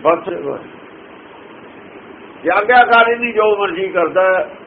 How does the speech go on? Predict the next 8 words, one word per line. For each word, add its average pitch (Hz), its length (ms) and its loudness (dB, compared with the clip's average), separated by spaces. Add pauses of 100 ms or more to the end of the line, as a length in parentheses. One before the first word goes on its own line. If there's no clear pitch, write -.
ਸੇਵਕ 139 300 -4
ਨਹੀਂ 113 260 -10
ਹੈ। 78 60 -18 (4000)
ਠਾਕੁਰ 185 440 0
ਸੇਵਕਾ 185 500 0
ਹੈ, 226 200 -4 (840)
ਆਗਿਆਕਾਰੀ 127 580 -8
ਹੈ। - 140 -20